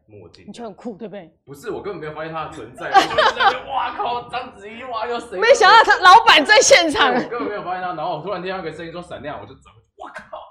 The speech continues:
Speaker 2: 老板在旁边。
Speaker 1: 然后他就这样，“过来，过来，过来。”我说“完蛋，完蛋，完蛋。”
Speaker 2: 他可以说什么？
Speaker 1: 对，他说什么？然后他就，哎，他是先问，问候一下，“哦，
Speaker 2: 嗯。
Speaker 1: 最近怎么样啊？怎么，怎么，怎么？”
Speaker 2: 嗯。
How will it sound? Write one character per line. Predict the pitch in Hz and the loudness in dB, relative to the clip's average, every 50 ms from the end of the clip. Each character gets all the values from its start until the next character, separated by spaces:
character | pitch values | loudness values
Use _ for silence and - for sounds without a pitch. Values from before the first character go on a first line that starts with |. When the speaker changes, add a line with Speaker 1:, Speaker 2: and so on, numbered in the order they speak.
| - 320 | -8 -4
Speaker 2:
老 | 349 330 427 - | 0 0 2 4
板 | - 339 - | 4 4 4
在 | - - - - 392 330 | 2 0 0 0 0 0
旁 | - - - 302 339 311 | 0 -2 -4 -4 -4 -6
边。 | - 359 330 339 339 - - - | -6 -4 -4 -4 -4 -6 -12 -10
Speaker 1:
然 | 277 294 | -8 -6
后 | 339 | -6
他 | 381 | -6
就 | 381 - | -8 -8
这 | - | -10
样 | - 277 - - | -10 -12 -12 -14
，“过 | 123 101 | -20 -20
来， | 92 | -20
过 | 95 98 | -20 -20
来， | 92 87 | -20 -20
过 | - - | -20 -20
来。” | _ _ | _ _
我 | 87 85 | -20 _
说 | 87 107 _ 85 80 85 85 | _ _ _ _ _ _ _
“完 | 87 87 87 | _ -20 _
蛋， | - 95 87 87 | -20 -20 -20 -20
完 | 90 87 | -20 -20
蛋， | 85 95 87 92 | -20 -20 -20 -20
完 | 92 95 | -20 -20
蛋。” | 95 - | -18 -16
Speaker 2:
他 | 247 262 | -14 -8
可 | 247 233 | -6 -6
以 | 202 | -6
说 | 190 - 220 202 | -6 -8 -14 -14
什 | - - 160 | -14 -16 -18
么？ | 123 139 _ | -20 -20 _
Speaker 1:
对， | - 120 107 | -20 -20 -20
他 | 101 123 127 | -18 -18 -20
说 | 123 - 117 117 | -20 -20 -20 -20
什 | 117 _ | -20 _
么？ | _ _ _ _ | _ _ _ _
然 | 98 120 | -20 -20
后 | 117 | -18
他 | 127 127 | -18 -18
就， | 123 123 | -18 -16
哎， | 123 143 175 - - - | -16 -16 -18 -18 -20 -20
他 | 151 160 | -18 -18
是 | 170 170 | -18 -18
先 | 156 - 156 156 160 160 - _ _ _ _ _ _ _ _ | -18 -16 -16 -16 -16 -18 -20 _ _ _ _ _ _ _ _
问， | - 160 165 131 - 107 107 _ 135 | -12 -12 -12 -12 -12 -16 -20 _ -16
问 | 135 123 107 104 | -16 -16 -16 -18
候 | 113 113 101 90 | -18 -18 -18 -20
一 | 87 | -20
下 | 98 92 87 | -20 -20 -20
，“哦， | 95 110 - | -20 -20 -20
Speaker 2:
嗯。 | 190 | -20
Speaker 1:
最 | - 110 | -20 -20
近 | 104 113 107 | -20 -20 -20
怎 | - 82 _ | -20 _ _
么 | 80 | _
样 | 95 92 87 | -20 -20 -20
啊？ | 87 85 85 85 85 | -20 -20 -20 -20 _
怎 | 85 | _
么， | 82 82 - | -20 -20 -20
怎 | 196 | -20
么， | 196 190 185 | -20 -20 -20
怎 | 190 | -20
么？” | - | -20
Speaker 2:
嗯。 | _ | _